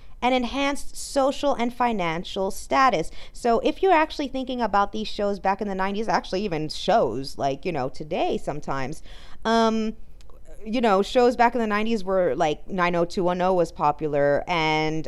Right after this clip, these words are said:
um, Melrose Place was popular, and a whole bunch of other shows from back in the nineties where the way you looked apparently influenced your social standing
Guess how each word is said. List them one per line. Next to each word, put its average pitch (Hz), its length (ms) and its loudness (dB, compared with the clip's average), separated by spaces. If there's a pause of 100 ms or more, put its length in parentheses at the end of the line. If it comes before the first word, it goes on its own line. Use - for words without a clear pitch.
um, 160 640 2
Melrose 202 560 4
Place 160 320 0
was 160 140 -4
popular, 147 760 2 (220)
and 185 100 -6
a 180 40 -2
whole 302 280 6
bunch 226 240 2
of 190 100 2
other 190 240 4
shows 202 440 2
from 170 260 -6
back 170 260 0
in 170 80 -2
the 151 80 -4
nineties 175 760 -2 (300)
where 214 580 6 (1080)
the 254 240 0
way 269 180 2
you 294 240 2
looked 214 520 0
apparently 226 680 -2
influenced 277 800 -2
your 220 200 0
social 226 560 0
standing 202 920 0